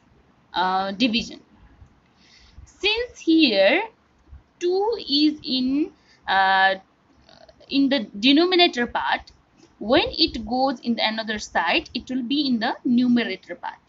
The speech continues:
Yes? How? This is in the division, uh, this is dividing five, right? So two, when, uh, when it is in the numerator, uh, denom-, denominator part in this side, when it goes in the another side, it will be in the numerator part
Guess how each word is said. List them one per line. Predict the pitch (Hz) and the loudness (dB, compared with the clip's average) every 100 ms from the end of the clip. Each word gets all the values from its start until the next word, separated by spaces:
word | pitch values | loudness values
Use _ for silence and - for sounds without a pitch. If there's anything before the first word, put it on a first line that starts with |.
| _ _ _ _ _ _ _ _ | _ _ _ _ _ _ _ _
Yes? | 196 208 392 - _ _ _ - - _ _ _ _ | -4 -2 -2 -8 _ _ _ -20 -20 _ _ _ _
How? | 269 330 262 - _ _ _ _ _ _ _ - | 2 2 0 -6 _ _ _ _ _ _ _ -2
This | 349 370 | 0 0
is | 349 349 | -2 0
in | 330 | 0
the | 330 | 0
division, | 240 262 294 247 277 - | -2 0 2 2 -2 -6
uh, | 170 196 | -8 -6
this | 262 285 | -6 -6
is | 285 | -6
dividing | 226 269 254 269 285 320 320 | -4 -2 4 4 4 2 0
five, | 196 139 - | 0 -6 -2
right? | 190 311 - | 0 0 -2
So | - 294 294 - - - _ _ - - | -4 -4 -4 -12 -20 -20 _ _ -20 -10
two, | 339 370 415 453 381 | -4 -4 -2 0 0
when, | 220 220 277 - | 0 -2 -2 0
uh, | 233 | 0
when | 254 320 | 2 2
it | 339 | 2
is | 302 | -2
in | 320 | 0
the | 302 | 0
numerator, | 262 269 269 311 294 294 - | 0 0 0 0 -2 -4 -4
uh, | 196 | -6
denom-, | 196 277 302 294 208 | -4 2 2 2 0
denominator | 269 320 339 330 302 | 0 2 2 2 0
part | 277 220 196 - | 0 0 0 -2
in | 220 208 | -10 -10
this | 214 - | -10 -10
side, | 175 - 269 294 | -10 -4 -4 -4
when | 240 285 | -2 0
it | 294 220 | -2 -6
goes | 247 285 | -8 -6
in | 269 | -4
the | 262 - | -6 -6
another | 220 220 214 | -8 -8 -8
side, | - 196 196 | -4 -4 -6
it | 220 | -12
will | 208 | -14
be | 190 208 | -14 -14
in | 190 | -12
the | 185 | -12
numerator | 196 214 214 220 190 | -8 -6 -6 -8 -12
part | - 107 - | -10 -10 -10